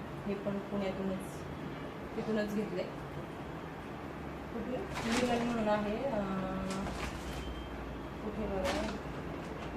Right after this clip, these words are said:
हा, तुळशीबाग बुधवार पेठमधून, मिनल क्रिएशनमधून घेतलेलं आहे. तर खूप छ-, सुंदर सुंदर आहेत आणि हे थोडंसं लाईट वेट घेतलं, म्हणजे कसं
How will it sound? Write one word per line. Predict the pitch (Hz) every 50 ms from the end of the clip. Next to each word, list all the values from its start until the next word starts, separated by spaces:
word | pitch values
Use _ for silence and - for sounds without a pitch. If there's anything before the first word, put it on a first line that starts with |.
| - - - - - - 196
हा, | 202 220 - - 247
तुळशीबाग | 254 254 - - - 233 254 247
बुधवार | 226 214 240 214 220 214 208 202
पेठमधून, | - 196 185 175 180 170 165 170 165 165 175 175 - - - - - - - - - - - - - - - - -
मिनल | 220 233 240 240 240 240 240 226
क्रिएशनमधून | - 226 220 214 208 - 202 190 185 180 175 180 185 190
घेतलेलं | 196 202 - 175 175 165
आहे. | 160 - 165 170 - - - - - - - - - - - - - - - - - - - - - - - - - 202
तर | 202
खूप | 202 202 - - - - - -
छ-, | 277 269 254 240 233 226 -
सुंदर | 254 254 240 240 254
सुंदर | - - 254 247 240 247
आहेत | 233 233 240 240 240
आणि | 247 262 262
हे | 247 247
थोडंसं | 240 - 254 247 233 226 226
लाईट | 220 226 226 220 220 220
वेट | 233 226 208
घेतलं, | 233 214 175 180 196
म्हणजे | 208 202 202 196 196 190
कसं | 220 - - -